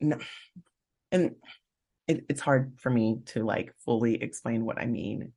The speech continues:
in that, in this time, but I get, I think you get what I'm saying. The next one is I let God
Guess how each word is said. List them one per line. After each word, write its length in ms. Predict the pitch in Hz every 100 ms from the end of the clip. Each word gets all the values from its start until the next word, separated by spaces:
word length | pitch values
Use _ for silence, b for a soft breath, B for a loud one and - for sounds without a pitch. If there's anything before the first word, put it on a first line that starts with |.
| -
in 160 | 127
that, 320 | 117 98 - B B B B _
in 120 | 131
this 160 | 117 -
time, 300 | 101 98 - B B -
but 380 | 123 110 104 - -
I 60 | 123
get, 180 | 113 -
I 40 |
think 200 | 135 131
you 60 | 127
get 120 | -
what 100 | -
I'm 80 | -
saying. 360 | - - - - _ _ _ _ _ _ -
The 120 | 139
next 360 | 135 131 -
one 420 | 135 127 120 117 -
is 580 | 120 113 113 110 113 -
I 140 | - 113
let 200 | 104 -
God 340 | - - -